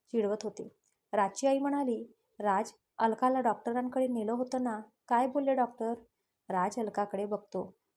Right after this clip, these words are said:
अलका लाजून खाली मान घालते. राज म्हणतो, "आई, तुला डबल आनंद होणार आहे." सगळे त्यांच्याकडे बघत होते. राजच्या आईनं समजून म्हणजे? राज म्हणतो, "आई, तू एक नाही, दोन बाळांची आजी होणार आहेस."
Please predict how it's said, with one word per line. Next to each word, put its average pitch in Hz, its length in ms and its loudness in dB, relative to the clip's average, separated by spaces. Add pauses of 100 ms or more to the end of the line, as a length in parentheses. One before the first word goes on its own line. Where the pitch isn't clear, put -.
अलका 208 360 0
लाजून 214 380 0
खाली 233 240 -4
मान 220 280 -4
घालते. 196 500 -8 (240)
राज 196 260 0
म्हणतो, 214 280 -6
"आई, 196 280 2
तुला 220 260 -2
डबल 208 320 2
आनंद 226 320 2
होणार 226 340 0
आहे." 233 200 -2 (500)
सगळे 196 320 -2
त्यांच्याकडे 208 540 -4
बघत 196 320 -2
होते. 190 300 -10 (360)
राजच्या 196 380 0
आईनं 262 240 2
समजून 220 400 -2
म्हणजे? 240 500 0 (440)
राज 202 300 2
म्हणतो, 226 520 -4 (160)
"आई, 196 220 0
तू 240 160 -6
एक 202 300 0
नाही, 233 400 -2
दोन 240 460 0
बाळांची 202 460 2
आजी 196 260 -4
होणार 269 280 -2
आहेस." 220 400 -2